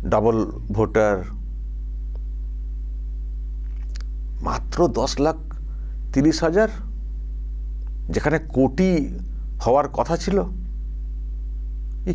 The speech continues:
কি এসআইআর হচ্ছে, দর্শক? কি এসআইআর হচ্ছে?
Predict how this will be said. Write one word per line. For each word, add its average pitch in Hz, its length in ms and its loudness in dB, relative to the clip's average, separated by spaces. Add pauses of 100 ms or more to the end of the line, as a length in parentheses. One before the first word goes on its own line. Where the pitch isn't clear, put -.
কি 226 260 4
এসআইআর 170 360 6
হচ্ছে, 117 380 -2 (180)
দর্শক? 131 340 4 (1700)
কি 226 140 4
এসআইআর 202 460 6
হচ্ছে? 160 560 2